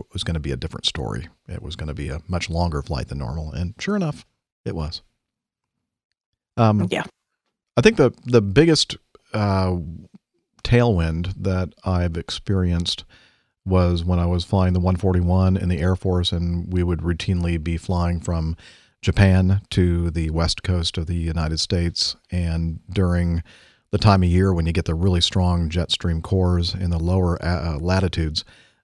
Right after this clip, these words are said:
Speaker 1: um, you know, we, we can go nonstop in the one forty-one instead of going up to Elmendorf, uh, Anchorage, uh, on the way back home. And I think I recall seeing something around two hundred knots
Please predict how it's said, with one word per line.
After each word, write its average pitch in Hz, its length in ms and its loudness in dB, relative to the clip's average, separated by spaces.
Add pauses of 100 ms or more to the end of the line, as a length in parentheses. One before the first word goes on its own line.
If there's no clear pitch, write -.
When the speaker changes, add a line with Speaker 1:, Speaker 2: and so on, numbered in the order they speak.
Speaker 1:
um, 82 560 -4
you 90 80 -4
know, 87 80 0
we, 82 320 -2
we 92 80 -2
can 95 120 -2
go 87 140 2
nonstop 80 720 0
in 87 80 -4
the 82 80 -2
one 80 160 -2
forty-one 80 500 -4
instead 80 280 -4
of 76 280 -10
going 80 260 0
up 78 160 -2
to 76 320 -4
Elmendorf, 82 680 -2
uh, 80 260 -6
Anchorage, 82 480 -4 (540)
uh, 87 320 -6
on 85 140 -2
the 85 80 -2
way 82 160 -2
back 78 260 -4
home. 87 280 0 (720)
And 101 120 4
I 95 40 6
think 117 380 0
I - 100 -4
recall 95 480 2
seeing 101 440 -2
something 95 360 0
around 92 400 2
two 107 160 2
hundred 92 360 4
knots 85 460 -2